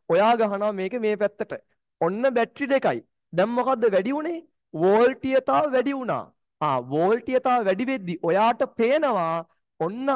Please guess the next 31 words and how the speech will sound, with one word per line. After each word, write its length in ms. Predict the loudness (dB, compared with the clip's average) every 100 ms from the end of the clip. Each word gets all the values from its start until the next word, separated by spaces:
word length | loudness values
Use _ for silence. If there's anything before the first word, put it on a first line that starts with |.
| 0
ආලෝකය 600 | 0 2 2 0 0 -2
වැඩි 240 | -2 -4
වෙනවා. 200 | -4 -2
බල්බ් 280 | 0 0 0
එකේ 200 | -2 0
එළිය 260 | 0 0 0
වැඩි 220 | 0 0
වෙනවා. 240 | -4 -4 -8 _ _
ඇත්තටම 440 | -4 -4 -2 -2 -2 -4
එළිය 280 | -4 0 0
වැඩි 220 | 0 -2
වෙනවා 180 | -4 -2
තමයි. 320 | -2 -2 -6 -12 _ _ -4
එළිය 320 | -2 2 2
වැඩි 280 | 2 2 2
වෙන්න 220 | -2 0
එකම 280 | -2 -2 -4
හේතුව 400 | -2 -2 -2 -2 0 0 -2 _ -14
මේ 220 | -6 -4 -2
පරිපතෙන් 720 | -2 -2 -2 -4 -2 -4 -6
ගියපු 280 | -8 -6 -2
ධාරාවත් 680 | 0 2 2 0 0 -2
වැඩි 240 | -2 -4 -2
වෙනවා 200 | -4 -4
එක. 120 | -6 -14 -16 _ _ _ _
ඔය 80 | -4
තමයි 160 | 0 0
හේතුව. 240 | -2 -4 -14 _ _ _
වෝල්ටීයතාව 1120 | -6 2 4 4 2 -2 -4 -4 -2 -2 0 0
වැඩි 260 | -4 -4 -6
වුණාම 480 | -6 -6 -4 -4